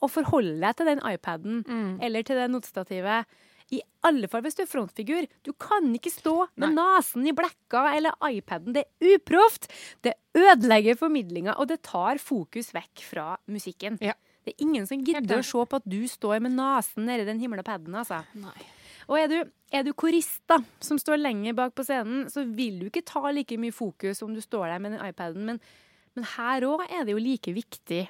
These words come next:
Speaker 1: at musikken er i fokus.
Speaker 2: Ja, ja. Du må ha overskudd til å kunne se opp, på en
Speaker 1: Ikke
Speaker 2: måte.
Speaker 1: sant? Du må det. Og hvis du skal da, nå har vi jo snakket om det med, med blekka og skriv, liksom, skrivende ting, som ofte da blir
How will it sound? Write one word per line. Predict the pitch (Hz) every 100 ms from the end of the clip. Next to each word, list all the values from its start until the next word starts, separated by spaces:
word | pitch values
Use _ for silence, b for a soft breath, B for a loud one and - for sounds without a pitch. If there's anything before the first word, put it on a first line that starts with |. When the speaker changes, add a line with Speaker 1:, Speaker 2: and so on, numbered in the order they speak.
| -
Speaker 1:
at | 214 214
musikken | 202 196 - 170
er | 170
i | 175
fokus. | 175 - 392 -
Speaker 2:
Ja, | 240 220
ja. | 226 170 - -
Du | 233
må | 262 277
ha | 220
overskudd | 185 165 - 190
til | -
å | 196
kunne | 220
se | 220 185 175
opp, | 175
på | -
en | 311
Speaker 1:
Ikke | 233 381
Speaker 2:
måte. | 403 392
Speaker 1:
sant? | 220 - -
Du | 220
må | 190 185
det. | 190 170 180 b b b b b
Og | 254 285 311 _ _ _ _ _ _ _ -
hvis | 240 339 - - 330
du |
skal | 311 - 247 262 269
da, | 262
nå | 254 277
har | 262
vi | 247
jo |
snakket | 262 233 202
om | 202
det | 196 196
med, | 202 196 196 196 196 196 208
med | 202
blekka | 220 - - 175 175
og | -
skriv, | - 196 180 196 220
liksom, | 220 - 180 180
skrivende | - 208 185 156
ting, | 202 208
som | 196 208
ofte | 220 - 208
da | 190
blir | 185 190